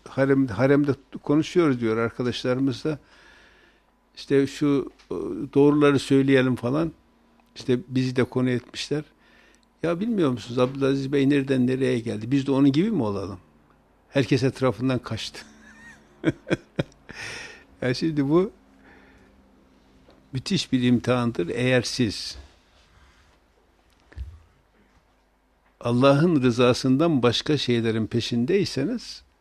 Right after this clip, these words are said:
kısa süreli bir takım menfaatleriniz olur. Ama Allah'ın rızasının peşindeyseniz o en kötü durumda bile sizin içiniz cennet bahçesi olur.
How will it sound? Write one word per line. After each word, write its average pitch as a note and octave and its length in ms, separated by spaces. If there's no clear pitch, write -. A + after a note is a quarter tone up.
kısa F#3+ 260
süreli B2+ 460
bir - 60
takım C3 300
menfaatleriniz A#2+ 840
olur. - 380
Ama A2 240
Allah'ın A2+ 560
rızasının B2 560
peşindeyseniz B2 1080
o B2 220
en A#3+ 260
kötü D3 380
durumda C3+ 560
bile G#3 420
sizin F3 380
içiniz D3 480
cennet A#2+ 440
bahçesi - 460
olur. - 400